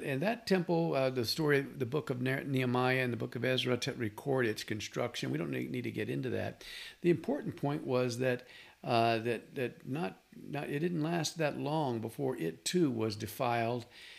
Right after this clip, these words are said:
uh, by the Greeks. The Greek, the Greek Empire rose in the, in, in the three hundreds, and over time, uh, the Seleucids and the Ptolemies, uh, uh, divided the kingdom of, of the Greek Empire,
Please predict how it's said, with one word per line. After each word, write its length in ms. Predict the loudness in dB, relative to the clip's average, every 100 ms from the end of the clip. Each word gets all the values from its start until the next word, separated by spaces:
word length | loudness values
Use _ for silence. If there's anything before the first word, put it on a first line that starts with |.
| -20 -10
uh, 300 | -4 0 0
by 420 | -2 -2 2 2 2
the 80 |
Greeks. 440 | 0 0 0 -2 -8
The 80 | -6
Greek, 400 | -2 -2 -2 -4
the 80 |
Greek 440 | -4 -4 -4 -4 -2
Empire 400 | -4 0 0 2
rose 380 | 2 2 0 -2
in 100 | -2
the, 120 | -4
in, 240 | -2 -4 -4
in 120 | -4
the 60 | -4
three 200 | -2 -4
hundreds, 560 | -2 -2 0 -2 -2 -8 -12 -18 -16
and 300 | -4 -2 0
over 200 | 0 0
time, 600 | -2 -2 0 0 0 0 -2 -4 -14 -14 -6
uh, 220 | -4 -2
the 80 | -4
Seleucids 640 | 0 2 2 2 0 0
and 100 | -2
the 80 | -2
Ptolemies, 800 | -2 -2 0 0 -2 -4 -6 -4
uh, 320 | -2 -2 -2 -8 -18 -20 -20 -6
uh, 280 | -2 0 -2
divided 600 | -2 0 4 4 4 2
the 100 | -2
kingdom 480 | 0 0 0 0 -2
of, 100 | -6 -6
of 240 | -6 -4
the 80 | -6
Greek 280 | -2 -2 0
Empire, 580 | -4 0 0 0 -2